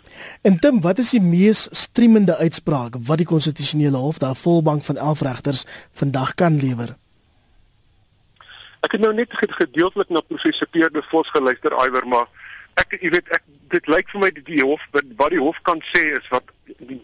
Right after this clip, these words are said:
Speaker 2: meeste ouens maar sê is, die president het, uh, uh, die, die openbare beskermer se aanbevelings moes hy, uh,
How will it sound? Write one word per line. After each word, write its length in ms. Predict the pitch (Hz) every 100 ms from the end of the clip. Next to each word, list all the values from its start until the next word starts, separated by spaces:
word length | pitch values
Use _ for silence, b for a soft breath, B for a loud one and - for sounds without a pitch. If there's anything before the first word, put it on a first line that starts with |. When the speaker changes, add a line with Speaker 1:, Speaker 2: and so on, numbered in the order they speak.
| -
Speaker 2:
meeste 380 | 127 165 - 156
ouens 240 | 156 -
maar 140 | 139
sê 280 | - 131 135
is, 160 | 120 - B B B -
die 100 | 120
president 680 | 151 - 135 123 156 165
het, 300 | 127 127 - - - -
uh, 360 | 135 120 113 107 - _ b b b _ -
uh, 180 | 117 117
die, 160 | 110 131 _ -
die 180 | - - _
openbare 520 | - - - 135 143
beskermer 560 | 143 123 - 135 135 127
se 120 | 135
aanbevelings 640 | 123 131 127 131 123 117
moes 200 | - 120
hy, 300 | 104 104 110 -
uh, 240 | - 104